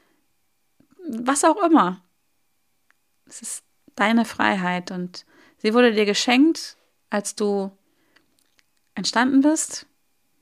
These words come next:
Es ist ein riesiges Geschenk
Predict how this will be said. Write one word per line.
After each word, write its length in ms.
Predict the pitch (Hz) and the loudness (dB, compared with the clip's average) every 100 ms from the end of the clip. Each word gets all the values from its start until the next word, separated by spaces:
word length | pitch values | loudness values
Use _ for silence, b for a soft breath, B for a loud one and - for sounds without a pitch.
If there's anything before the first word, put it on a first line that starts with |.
| _ _ _ _ _ _ _ _ _ _ _ 175 | _ _ _ _ _ _ _ _ _ _ _ -12
Es 100 | - | -10
ist 80 | |
ein 160 | - 196 | -8 -6
riesiges 640 | 190 233 240 254 247 - | -2 -2 0 -2 -2 -4
Geschenk 680 | - - - 247 247 262 | -4 -4 -2 0 0 0